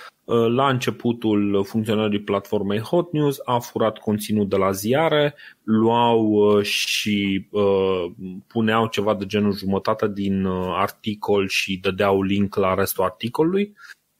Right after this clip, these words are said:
Uh, pentru cei care nu știu, articolele de ziar, în general, dacă sunt scrise de profesioniști,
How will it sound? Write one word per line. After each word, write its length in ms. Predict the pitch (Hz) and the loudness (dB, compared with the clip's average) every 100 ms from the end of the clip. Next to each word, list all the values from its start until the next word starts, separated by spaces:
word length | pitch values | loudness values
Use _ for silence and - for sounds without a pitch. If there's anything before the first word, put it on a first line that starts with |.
| _ - | _ -2
Uh, 140 | 110 107 | 2 2
pentru 220 | 113 113 | 2 0
cei 140 | 127 | -2
care 220 | 117 120 117 | 0 0 2
nu 180 | 113 | 2
știu, 340 | 113 - 110 110 | 0 -2 0 2
articolele 540 | 104 - 104 110 104 | 2 -2 0 2 2
de 140 | 101 101 | 2 0
ziar, 520 | 95 98 98 101 92 | 0 2 2 2 0
în 220 | 104 107 | -2 0
general, 440 | 104 101 95 95 98 | 0 0 2 2 2
dacă 240 | 104 - | 0 -2
sunt 220 | 120 110 | -2 -2
scrise 420 | 101 - 104 104 | -4 -4 -2 0
de 140 | 95 98 | -2 -2
profesioniști, 920 | - 95 95 - 92 98 95 - - | -4 -6 -6 -8 -6 -6 -6 -8 -12